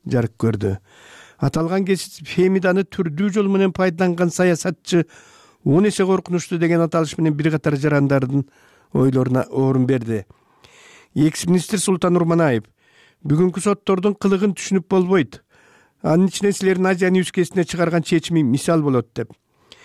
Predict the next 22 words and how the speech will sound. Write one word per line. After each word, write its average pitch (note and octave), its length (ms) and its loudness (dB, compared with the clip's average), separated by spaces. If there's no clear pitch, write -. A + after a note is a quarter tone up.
Экс D#3+ 300 -2
министр G3 320 0
Каныбек G3 340 2
Осмоналиев F#3 640 0
"Биринчи F#3+ 440 0
кезекте G3+ 360 -2
сот, F#3+ 360 -2
прокуратура G3+ 580 0
системалары G3+ 580 0
тезинен G3 540 -2
реформаланышы G3 800 0
керек. C#3 300 -6
Массалык G3+ 480 0
маалымдоо G3+ 480 2
каражаттары F#3+ 640 -2
да G3 100 -2
кесипкөй, F#3 640 -2
таза F#3 280 -2
маалыматтар F#3+ 640 0
менен F3 240 2
гана E3+ 180 0
алектенгени D#3+ 800 0